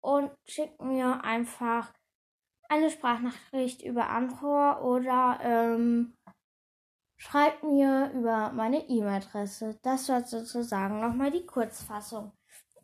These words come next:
Ähm, aber nochmal kurzer Hinweis, ich kann halt nicht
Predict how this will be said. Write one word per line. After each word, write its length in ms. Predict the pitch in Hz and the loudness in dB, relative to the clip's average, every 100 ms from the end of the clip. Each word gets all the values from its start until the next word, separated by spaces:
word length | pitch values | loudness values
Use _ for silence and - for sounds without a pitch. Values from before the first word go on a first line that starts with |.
| _ - _ | _ -20 _
Ähm, 360 | - 277 277 285 - | -2 2 4 2 0
aber 260 | 254 311 | -2 0
nochmal 420 | 302 277 269 254 240 | 0 -4 -2 -4 -2
kurzer 300 | 247 233 220 | -4 -4 -2
Hinweis, 500 | 226 285 285 285 277 | 0 0 0 -2 -2
ich 140 | 226 | -8
kann 260 | - 220 220 | -6 -6 -4
halt 220 | 208 202 _ | -4 -6 _
nicht 340 | 226 208 196 | -8 -8 -8